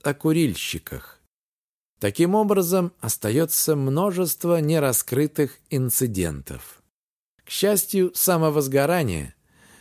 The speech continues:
настолько редкое явление, что вам, скорее всего, беспокоиться не о чем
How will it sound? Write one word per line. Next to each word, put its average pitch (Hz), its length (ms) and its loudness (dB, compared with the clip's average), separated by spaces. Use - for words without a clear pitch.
настолько 160 800 0
редкое 143 580 2
явление, 135 680 0
что - 260 -2
вам, 180 220 0
скорее 160 440 2
всего, 151 600 -2
беспокоиться 156 840 0
не 170 160 0
о 120 160 0
чем 71 360 -10